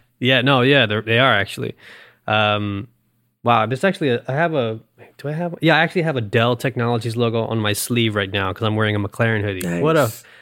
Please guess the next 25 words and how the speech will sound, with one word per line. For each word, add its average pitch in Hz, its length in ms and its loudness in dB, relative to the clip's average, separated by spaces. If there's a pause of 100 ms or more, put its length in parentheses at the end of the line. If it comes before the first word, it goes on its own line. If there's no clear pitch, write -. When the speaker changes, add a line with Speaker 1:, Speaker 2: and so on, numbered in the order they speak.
(280)
Speaker 1:
what 139 480 2
a 185 80 4
fucking 156 400 0
sellout. 110 640 0
Speaker 2:
Can 131 100 2
I, 185 200 2
can 143 160 2
I 165 140 2
ask 165 120 0
you 170 80 4
Speaker 1:
Yeah. 139 220 4
Speaker 2:
how, 139 260 2
how, 120 80 -10
how 139 100 4
much, 135 280 0
uh, 107 460 2 (200)
racing 113 380 0
apparel 120 320 4
Speaker 1:
Oh - 20 4
my 117 60 0
Speaker 2:
do 131 60 0
you 123 60 4
Speaker 1:
God. 123 80 4 (120)
Speaker 2:
have 117 80 -2
now? 123 240 0